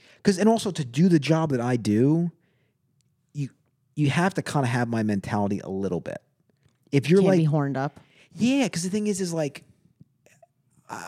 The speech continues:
Speaker 1: I've talked to a bunch of my friends and stuff, and we, and we even have, like, a couple mutual friends, me and him,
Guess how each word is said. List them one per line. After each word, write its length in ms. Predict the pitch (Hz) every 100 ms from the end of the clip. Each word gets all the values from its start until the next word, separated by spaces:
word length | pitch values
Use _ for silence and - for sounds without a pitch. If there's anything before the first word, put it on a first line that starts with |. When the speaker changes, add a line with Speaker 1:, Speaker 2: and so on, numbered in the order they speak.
| 156
Speaker 1:
I've 100 | 165
talked 260 | 175 165
to 40 | 160
a 20 |
bunch 180 | 151 147
of 40 |
my 100 | 127
friends 340 | 120 135 196 175
and 80 |
stuff, 200 | 135 117
and 120 | 110 120
we, 140 | 113
and 160 | 123 131
we 80 |
even 140 | 147 131
have, 200 | 135 127
like, 80 | 117
a 20 |
couple 200 | 131 117
mutual 360 | 104 151 156 113
friends, 280 | 107 98
me 120 | 92 98
and 80 | 98
him, 380 | 95 98 101